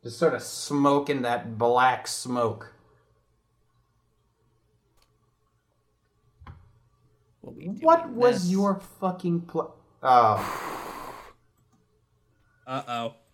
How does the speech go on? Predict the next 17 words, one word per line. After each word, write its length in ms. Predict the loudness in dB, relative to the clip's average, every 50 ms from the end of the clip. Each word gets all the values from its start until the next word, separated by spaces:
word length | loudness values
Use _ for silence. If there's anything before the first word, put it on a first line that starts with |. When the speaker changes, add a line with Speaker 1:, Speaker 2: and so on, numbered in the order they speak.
| _ _
Speaker 2:
It 80 | -16 -16
is 120 | -16 -18
a 40 | -20 -20 _ -14
good 160 | -14 -12 -10
thing 140 | -8 -8 -8
he 180 | -8 -8 -8 -8
has, 460 | -6 -6 -6 -8 -8 -10 -12 -12 -14
uh, 220 | -14 -14 -14 -14 -16
zero 380 | -16 -16 -16 -12 -8 -6 -4 -4
momentum 680 | -4 -4 -6 -6 -8 -8 -10 -14 -16 -18 -18 -18 -18 -16
on, 100 | -16 -16
for 160 | -14 -14 -12 -10
your 160 | -8 -8 -8
guys' 340 | -10 -12 -14 -14 -12 -6 -4
sake. 220 | -4 -4 -4 -4 -2
Speaker 1:
Oh, 260 | -2 0 0 0 -2
brother. 560 | -4 -4 -2 -2 -2 -2 -4 -6 -8 -10 -14